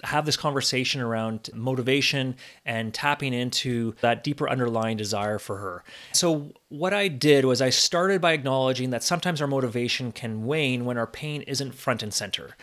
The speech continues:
I think that it's important for patients to understand that, uh, it's not just them if their motivation is ebbing and flowing,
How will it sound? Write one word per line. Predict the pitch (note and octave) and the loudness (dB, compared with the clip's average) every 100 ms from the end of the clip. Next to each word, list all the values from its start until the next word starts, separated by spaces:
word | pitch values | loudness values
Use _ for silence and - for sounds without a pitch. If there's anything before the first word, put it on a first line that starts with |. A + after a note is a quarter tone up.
| - - - | -20 -18 -6
I | B2+ | -6
think | B2+ D#3+ | -4 -2
that | E3 | 2
it's | D3 C#3 | 2 2
important | C3+ A#2 - D3 C#3 | -2 -2 -2 -2 -2
for | C3 | -6
patients | - C3+ C#3 C3 | -4 -2 -2 -4
to | C3 | -4
understand | A#2 A2+ - A#2+ A#2+ A#2 | -4 -4 -2 -2 0 -2
that, | A2+ G#2 - - - - | -2 -4 -10 -20 -14 -6
uh, | A2+ A2 | -4 -2
it's | - | 0
not | C#3+ C#3+ | 2 2
just | D#3 C#3 A#2 | 2 0 0
them | A#2 B2+ | 0 0
if | A#2+ | -2
their | C3 | -2
motivation | A#2+ B2 A#2+ B2 A#2+ B2+ A#2+ | 0 0 0 0 0 -2 -4
is | - B2 A#2 A2 - - - | -4 -2 0 -2 -4 -8 -4
ebbing | B2+ B2+ | -2 -2
and | A#2 | -4
flowing, | - C3 B2 A#2+ | 0 2 4 0